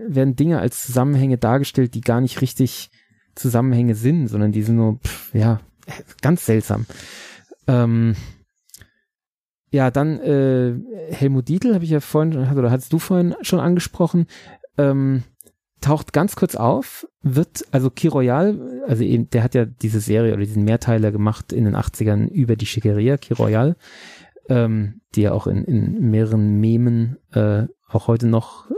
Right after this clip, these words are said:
äh, präsent ist. Also zum Beispiel dieses Mario Adolf-Meme, mit dem "Ich scheiß dich zu mit meinem Geld". Kennt man ja vielleicht, ne? Das ist eben aus Key Royal. Ähm, und, ähm, das,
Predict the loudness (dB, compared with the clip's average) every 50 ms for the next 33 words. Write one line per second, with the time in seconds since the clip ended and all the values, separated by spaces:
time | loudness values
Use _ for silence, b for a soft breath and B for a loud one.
0 | -2 0 0 2 0 0 -2 _ _ -4 -2 0 2 2 2 2 2 2 0 -2
1 | -2 -4 -20 b b b b b b b -2 -2 -4 -4 -2 0 0 0 0 0
2 | 0 0 -2 -2 0 0 2 2 2 2 2 2 0 2 2 2 0 0 0 2
3 | 2 2 2 0 -2 -4 -4 -4 -2 0 0 0 -2 -4 -6 -6 -4 -2 -2 -2
4 | -2 -2 -4 -6 -6 -6 -4 0 0 2 0 0 0 0 0 0 0 0 2 2
5 | 0 0 -2 -6 -20 B B B B B B B B B B B -8 -2 -2 0
6 | 0 2 0 0 0 0 0 0 0 -2 0 0 0 0 0 -2 -6 -6 -6 -12
7 | -10 -10 -10 -10 -6 -2 0 0 0 0 -4 -4 -2 0 0 2 2 2 2 2
8 | 0 B B B B B B B B B B _ -2 0 0 2 2 0 0 0
9 | -2 -2 -4 _ _ _ _ _ _ _ _ _ _ _ _ _ _ _ _ _
10 | _ -20 -20 b b b b b b b b _ _ _ -2 0 2 2 2 2
11 | 0 -2 -4 -6 -12 -14 -10 -4 -2 0 2 2 2 2 0 0 0 -2 -4 -6
12 | _ _ _ _ _ _ _ -2 -2 -2 -2 -4